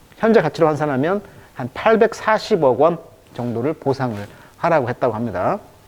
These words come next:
근데 원주민들이 지금 이 배상금을 받으면 이 법적 문제가 종결된다면서 수령을 거부하면서,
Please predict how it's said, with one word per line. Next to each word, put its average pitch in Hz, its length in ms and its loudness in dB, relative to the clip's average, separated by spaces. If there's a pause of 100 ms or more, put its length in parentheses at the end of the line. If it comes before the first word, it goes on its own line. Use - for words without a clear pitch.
(640)
근데 160 180 4
원주민들이 156 580 6
지금 123 340 -2
이 135 120 2
배상금을 135 500 2
받으면 135 420 -2 (320)
이 135 60 -2
법적 147 340 0
문제가 131 380 4
종결된다면서 123 1040 0
수령을 160 400 -2
거부하면서, 123 760 0